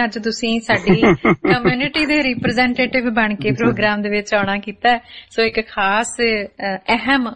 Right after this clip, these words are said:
Speaker 1: ਮੁੱਦਾ ਜਿਹੜਾ ਪਿਛਲੇ ਦਿਨੀ ਬਹੁਤ ਗਰਮਾਇਆ ਵੀ ਰਿਹਾ ਔਰ ਬਹੁਤ ਸਾਡੇ ਲਈ,
Speaker 2: ਜੀ।
Speaker 1: ਅਹ, ਅਹ, ਜ਼ਰੂਰੀ ਵੀ ਸੀਗਾ, ਅਹਿਮ ਵੀ ਸੀਗਾ। ਸੋ ਉਹ ਮੁੱਦਾ ਜਿਹੜਾ ਆ ਉਹ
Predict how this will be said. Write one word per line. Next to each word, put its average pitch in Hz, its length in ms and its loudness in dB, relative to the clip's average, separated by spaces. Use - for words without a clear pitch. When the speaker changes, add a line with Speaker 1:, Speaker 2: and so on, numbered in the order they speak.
Speaker 1:
ਮੁੱਦਾ 196 460 0
ਜਿਹੜਾ 202 220 -2
ਪਿਛਲੇ 202 380 -4
ਦਿਨੀ 190 240 -4
ਬਹੁਤ 190 320 0
ਗਰਮਾਇਆ 180 560 -2
ਵੀ 226 200 -2
ਰਿਹਾ 220 340 2
ਔਰ 247 120 -2
ਬਹੁਤ 254 400 -2
ਸਾਡੇ 220 360 0
ਲਈ, 226 240 2
Speaker 2:
ਜੀ। 107 60 -4
Speaker 1:
ਅਹ, 190 760 -4
ਅਹ, 185 340 -6
ਜ਼ਰੂਰੀ 233 460 2
ਵੀ 214 140 -2
ਸੀਗਾ, 202 300 0
ਅਹਿਮ 196 460 -4
ਵੀ 185 160 -8
ਸੀਗਾ। 190 360 -2
ਸੋ - 160 0
ਉਹ 220 360 2
ਮੁੱਦਾ 214 360 0
ਜਿਹੜਾ 208 260 0
ਆ 202 280 0
ਉਹ 226 480 0